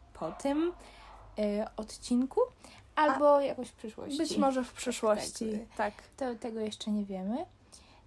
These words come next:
Speaker 1: E, i chciałyśmy też przeprosić za to, że oczywiście, no, jesteśmy trochę zdenerwowane, ale myślę, że to jest logiczne,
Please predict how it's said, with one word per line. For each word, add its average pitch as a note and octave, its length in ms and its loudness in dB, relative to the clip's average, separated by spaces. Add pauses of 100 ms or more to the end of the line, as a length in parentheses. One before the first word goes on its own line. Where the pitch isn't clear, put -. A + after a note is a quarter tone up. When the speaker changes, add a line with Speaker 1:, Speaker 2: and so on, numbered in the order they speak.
(180)
Speaker 1:
E, A#3+ 240 -4 (100)
i B3+ 300 -4
chciałyśmy G3+ 360 -4
też G#3 140 -8
przeprosić C4 480 -4
za A3 120 0
to, B3 140 0
że G#3 300 -2 (100)
oczywiście, G#3 420 -6
no, F#3+ 260 -10
jesteśmy G#3+ 400 -6
trochę G#3+ 240 -6
zdenerwowane, G#3+ 720 -4
ale G3+ 260 -6
myślę, G#3+ 240 -8
że G3+ 80 -8
to F3+ 100 -16
jest G3+ 160 -10
logiczne, G3+ 560 -4